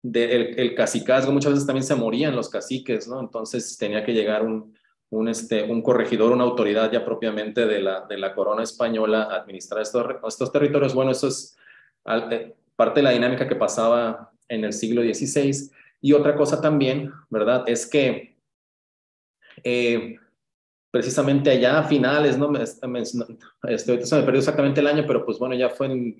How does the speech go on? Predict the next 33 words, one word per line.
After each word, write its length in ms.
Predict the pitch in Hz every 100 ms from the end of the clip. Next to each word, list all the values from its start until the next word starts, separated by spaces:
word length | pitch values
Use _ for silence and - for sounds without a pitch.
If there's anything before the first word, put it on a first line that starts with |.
| 110
mil 160 | 127
quinientos 320 | - 131 131
setentas, 720 | 127 - 120 135 135 123 120 110
ochentas, 520 | - 117 127 123 113
etcétera, 380 | 110 123 120 110
que 80 | 110
se 80 |
van 100 | 113
haciendo 240 | 120 123 127
las 140 | 120
relaciones 480 | 117 101 - 117 113
geográficas, 760 | 131 123 117 117 135 135 - _ _ _ _
que 420 | 117 110 104 107 - - -
se, 320 | - 120 101
se 180 | - 120
solicita, 640 | 127 113 110 - 165 139
¿no? 160 | 151 -
Por 160 | -
parte 240 | 120 113 127
ya 100 | 127
de 120 | 131
Felipe 340 | 110 117 131
segundo, 560 | 131 135 156 143 127 127
se 140 | 113
solicita 500 | - 113 123 117 135
toda 140 | 147 165
esta 160 | 165
información 680 | 160 147 123 117 - 151 165
porque 520 | 131 127 113 107 - -
de 120 | 113
repente 840 | 113 - 123 127 147 147 131 - _ _ _ _ -
empiezan 800 | 127 113 131 139 151 175 160 151
a, 500 | 127 110 107 -